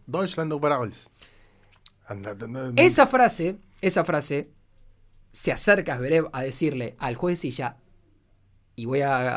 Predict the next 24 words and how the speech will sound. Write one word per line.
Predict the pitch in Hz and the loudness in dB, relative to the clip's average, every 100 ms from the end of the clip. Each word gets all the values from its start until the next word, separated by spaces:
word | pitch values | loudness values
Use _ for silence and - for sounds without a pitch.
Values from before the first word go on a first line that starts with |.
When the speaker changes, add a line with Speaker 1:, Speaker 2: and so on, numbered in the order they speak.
| 123 | -2
Speaker 2:
a, | |
a | 120 123 | -4 -6
citar, | - 123 170 151 - _ _ _ _ | -6 -2 0 0 -6 _ _ _ _
es | 247 302 | 4 6
la | 247 | 4
frase | 277 262 262 240 - - - | 6 4 6 0 0 -12 -8
más | 151 240 320 | 4 6 6
famosa | 233 233 214 | 2 0 -2
de | 170 | -2
Hitler. | 131 104 92 - - - - | -4 -10 -14 -16 -20 -20 -4
Speaker 1:
Claro, | 139 120 135 | 0 0 -2
"Alemania | 123 131 151 170 | -2 2 4 4
por | 143 131 | 2 -2
sobre | 135 127 | -2 -2
de | 127 | -2
todo. | 127 151 107 87 _ - - _ - - - - | 2 2 2 -6 _ -20 -20 _ -20 -20 -20 -12
Alemania | 123 135 175 | -4 4 6
por | 160 | 6
encima | 151 160 151 | 4 6 6
de | |
todo". | 123 110 92 - - - _ | 4 -2 -6 -14 -20 -20 _
Speaker 2:
Entonces, | 190 220 202 156 123 - - - _ _ _ _ _ _ _ _ | 2 4 4 2 -4 -8 -14 -18 _ _ _ _ _ _ _ _
a | 180 202 | 0 4
Zverev | 214 277 370 | 8 8 8